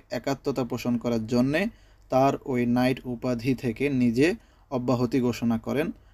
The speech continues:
এবং সর্বশেষ যেই ব্যক্তি উনিশশো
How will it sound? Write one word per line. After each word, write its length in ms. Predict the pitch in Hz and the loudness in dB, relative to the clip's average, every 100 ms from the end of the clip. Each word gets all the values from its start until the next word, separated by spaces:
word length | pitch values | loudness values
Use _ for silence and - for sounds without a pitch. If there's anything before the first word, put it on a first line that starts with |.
| - | -4
এবং 260 | 131 127 | 0 0
সর্বশেষ 680 | 120 135 156 151 - 143 160 - - - 127 | 2 4 6 6 4 2 0 -8 -20 -14 -6
যেই 340 | 117 151 165 | 4 8 8
ব্যক্তি 500 | 156 165 - 165 170 | 6 2 0 0 0
উনিশশো 300 | 147 135 135 | 0 -4 -4